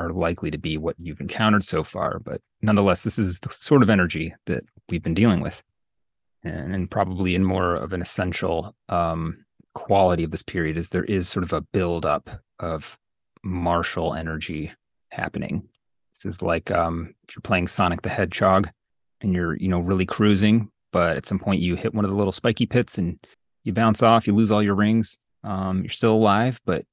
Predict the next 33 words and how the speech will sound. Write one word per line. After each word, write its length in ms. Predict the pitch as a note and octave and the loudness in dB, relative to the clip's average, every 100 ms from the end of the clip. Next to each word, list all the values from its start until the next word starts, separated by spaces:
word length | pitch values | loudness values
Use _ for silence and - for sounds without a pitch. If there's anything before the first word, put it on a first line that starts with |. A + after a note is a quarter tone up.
| - | -6
you 100 | G#2 | -2
know, 100 | F2+ | 0
you 160 | F#2 F2+ | 0 2
lost 280 | A2+ A2+ A#2 | 2 2 2
your 80 | |
momentum. 580 | G#2 G2 F#2+ G#2 F#2+ F2+ _ _ _ _ - | 2 4 2 0 -2 -4 _ _ _ _ -8
You're 120 | G#2 | -4
low 200 | G#2+ G#2 | 2 4
on 160 | G2 F#2 | 2 2
lives. 280 | F#2 F#2 G2+ | 0 -2 -2
You 60 | |
got 140 | F#2 F2+ | -6 -6
a, 260 | - - | -8 -8
uh, 300 | F2 E2+ F#2 F#2+ | -6 -6 -8 -4
a 60 | |
boss 260 | G2 F#2+ - | 2 2 2
battle 240 | F#2+ F2 | 0 2
coming 320 | - F#2+ F2+ | 0 -2 0
up. 180 | F2 E2+ - _ _ _ - | 0 -2 -10 _ _ _ -8
And, 340 | F#2 F2+ F2+ | -2 0 2
you 60 | F#2+ | 4
know, 100 | F#2 | 2
one 200 | F2 G#2 | 4 4
of 60 | F#2 | 4
those 180 | F#2 | 2
big 460 | E2 - G2 F2 - _ _ | 0 0 0 0 -6 _ _
helix 500 | - A2 F#2 F2+ - | -6 -2 0 -2 -4
spirals 500 | - F2+ F2 D#2+ D#2+ | -2 0 0 -2 -6
that 180 | - - | -8 -6
you 140 | C#2+ | -4
gotta 240 | E2 D#2+ | -2 -4
get 220 | D#2+ F2+ - | -2 -4 -4
through 420 | - E2 D#2 | -4 -2 -2